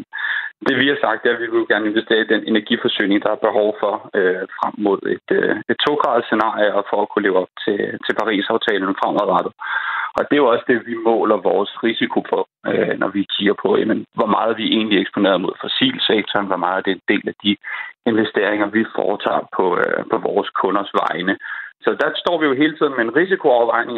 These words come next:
og siger sådan, jamen, olie og gas, det skal blive en mindre del af vores investeringsportefølje, og det ser vi sådan set, at det gør fremadrettet. Og nu får vi så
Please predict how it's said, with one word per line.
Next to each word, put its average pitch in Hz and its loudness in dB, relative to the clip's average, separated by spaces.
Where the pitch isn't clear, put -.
og 107 -4
siger 120 4
sådan, 120 -2
jamen, 113 2
olie 151 4
og - -14
gas, 127 0
det 139 -8
skal - -8
blive 104 0
en 101 2
mindre 113 0
del 110 0
af 104 2
vores - -2
investeringsportefølje, 135 0
og 107 -2
det 156 2
ser 123 2
vi 101 -6
sådan 104 -2
set, - -10
at - -12
det - 0
gør 123 0
fremadrettet. 127 2
Og 117 2
nu 139 4
får 123 2
vi 117 2
så 113 2